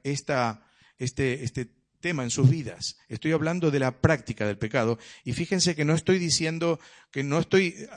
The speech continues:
haciendo distingo entre el primero y el segundo. Los dos, aunque se, se, se nombran distintos, son dos pecados que no lo digo yo, lo dice la Biblia, y lo dice muy claramente, con todas las letras.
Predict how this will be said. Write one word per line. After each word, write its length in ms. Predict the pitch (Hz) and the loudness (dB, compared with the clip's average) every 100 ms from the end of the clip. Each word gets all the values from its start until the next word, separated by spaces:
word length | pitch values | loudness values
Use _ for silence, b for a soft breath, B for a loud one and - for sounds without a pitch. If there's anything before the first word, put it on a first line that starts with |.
| 139 | -2
haciendo 380 | 127 180 180 160 | 0 2 2 2
distingo 480 | 139 - 135 117 | 0 0 0 0
entre 200 | 117 117 | 0 -2
el 80 | 131 | -4
primero 400 | 139 139 180 202 | -2 -2 0 0
y 60 | 170 | 0
el 100 | 147 | -2
segundo. 560 | - 131 104 98 95 b b b | -2 -2 -2 -6 -10 b b b
Los 240 | 131 139 139 | 0 2 4
dos, 300 | 170 110 - | 4 2 -6
aunque 300 | 123 127 120 | -8 -8 -8
se, 200 | 120 - - | -10 -12 -10
se, 260 | - 113 | -8 -6
se 180 | - 117 | -4 -2
nombran 340 | 165 214 180 | 0 0 -2
distintos, 520 | 147 135 135 127 139 - | -6 -4 -4 -4 -4 -2
son 220 | 175 170 | -2 -2
dos 160 | 190 | -2
pecados 560 | - 165 143 147 165 - B B B | -2 -2 0 2 0 -4 B B B
que 100 | 143 | 0
no 100 | 180 | 2
lo 120 | 208 | 4
digo 200 | 196 185 | 4 4
yo, 280 | 170 156 98 _ _ | 6 4 2 _ _
lo 140 | 123 123 | -2 -2
dice 200 | 165 175 | 0 -2
la 120 | 151 | -2
Biblia, 360 | 180 127 101 98 | -2 -4 -6 -2
y 80 | |
lo 80 | 131 | 0
dice 260 | 147 160 147 | 0 2 2
muy 460 | 151 190 220 196 | 4 6 6 6
claramente, 640 | - 156 139 156 139 110 107 | 0 -4 -2 0 0 -2 -2
con 180 | 120 | -2
todas 220 | 143 175 160 | 0 0 0
las 100 | 147 | 0
letras. 420 | 160 110 101 | -2 -4 -10